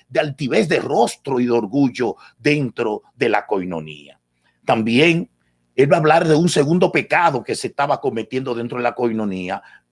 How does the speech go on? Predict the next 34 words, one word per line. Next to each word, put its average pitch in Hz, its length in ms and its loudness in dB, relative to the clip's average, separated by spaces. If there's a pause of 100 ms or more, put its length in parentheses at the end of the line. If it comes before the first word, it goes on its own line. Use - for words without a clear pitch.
(140)
Miren, 151 380 0 (340)
voy - 280 0
a 180 60 6
leer 180 180 4
el 160 80 6
verso 160 260 4
diecinueve. 127 600 -2 (320)
"Porque 151 300 2
es 240 120 2
preciso 190 600 0
que 170 100 -2
entre 143 200 0
vosotros 180 560 0
haya 190 240 2
disensiones 170 800 -2 (240)
para 147 320 0
que 143 200 -2
se 139 260 0
haga 175 320 4
manifiesto 147 800 0
entre 131 220 -4
vosotros 131 500 -4
lo 123 120 -2
que 113 120 -6
son 131 220 -6
aprobados". 82 640 -4
Es 123 180 -4
decir, 104 180 -8 (340)
y 143 180 -2
yo 220 260 4
creo 180 320 4
que 160 80 -2
esas 202 220 4
divisiones 170 1040 0